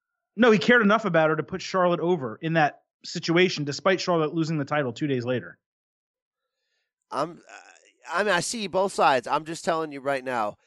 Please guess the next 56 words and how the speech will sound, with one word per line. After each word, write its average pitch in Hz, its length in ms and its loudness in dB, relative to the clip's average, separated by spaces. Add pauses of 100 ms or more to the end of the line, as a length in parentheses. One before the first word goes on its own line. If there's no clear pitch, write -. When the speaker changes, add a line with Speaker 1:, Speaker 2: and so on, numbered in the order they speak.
(280)
Speaker 2:
I'd 135 200 2
be 120 80 -2
Speaker 1:
Wait, 247 140 6
you're, 247 160 2
you're 247 160 6
saying 277 260 4
this 226 140 2
is 202 120 -2
from 190 180 0
W 180 260 2
W 160 260 0
E's 165 120 -6
perspective, 117 460 -14
'cause 139 120 -6
I 214 60 4
don't 254 120 4
think 214 140 -2
Rousey 165 520 0
has 139 160 -4
any 117 200 -10
issue 113 220 -14
doing 104 240 -16
the 92 60 -20
job. 104 260 -18 (1400)
You're 190 80 0
saying 240 200 4
this 180 120 2
is 180 80 -2
from 151 220 -4
Vince, - 420 -4 (480)
Speaker 2:
I'm 156 100 0
Speaker 1:
in 202 40 -4
your 220 40 -8
Speaker 2:
saying 170 300 -2
Speaker 1:
opinion. 117 180 -12
Speaker 2:
from 139 200 -8
Vince's, 120 760 -12 (360)
in 135 100 -10
the 131 100 -4
idea 127 400 -4
of, 110 140 -10
and 123 120 -12
they're 139 120 -8
very 127 280 -2
heavy 113 280 -4
on 104 120 -8
the 104 120 -8
idea 101 240 -8
of 95 100 -18
protecting, 98 540 -12
obviously, 101 480 -12
even 104 140 -18
though 104 100 -12
they 101 140 -14
make 95 180 -16 (100)
contradictory, 101 880 -14